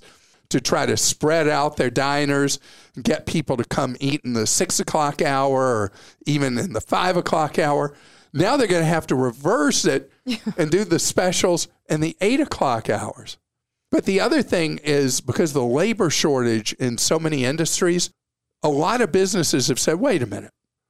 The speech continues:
Speaker 1: retail, restaurant, whatever, look how few customers we have after this time of the night, whatever this time of the night is."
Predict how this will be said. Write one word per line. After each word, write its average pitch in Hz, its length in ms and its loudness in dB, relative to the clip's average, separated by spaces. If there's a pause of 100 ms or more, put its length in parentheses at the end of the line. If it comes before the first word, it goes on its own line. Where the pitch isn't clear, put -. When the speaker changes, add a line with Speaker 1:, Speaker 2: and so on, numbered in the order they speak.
(160)
Speaker 1:
retail, 151 800 0
restaurant, 135 640 0
whatever, 147 500 2 (800)
look 185 240 0
how 220 200 2
few 180 280 0
customers 156 720 -2
we 139 120 0
have 139 380 0
after 147 640 0 (760)
this 185 340 2
time 151 400 0
of 127 80 -2
the 123 100 0
night, 123 380 -2
whatever 170 480 0
this - 280 0
time 147 220 -2
of 127 60 -2
the 120 100 -2
night 117 320 0
is." 147 400 2